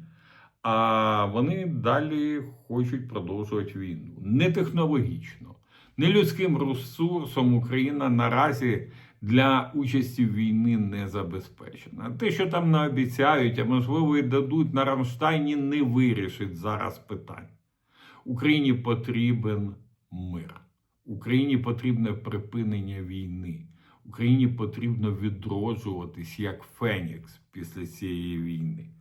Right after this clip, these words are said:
А нас штовхує, хають далі.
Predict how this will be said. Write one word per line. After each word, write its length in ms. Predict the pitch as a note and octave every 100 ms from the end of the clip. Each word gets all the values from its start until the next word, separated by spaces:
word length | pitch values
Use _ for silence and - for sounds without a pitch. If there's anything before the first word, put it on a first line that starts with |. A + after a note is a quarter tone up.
| _ _ _ _ _ _ _
А 460 | - G#2+ G2+ F#2+ F#2+
нас 340 | G2+ F3 F#3+
штовхує, 840 | - - G#2+ F#2 - B2+ B2+ B2 A#2+
хають 600 | - B2+ C3 C3 A#2 G2
далі. 400 | F#2 D#2+ E2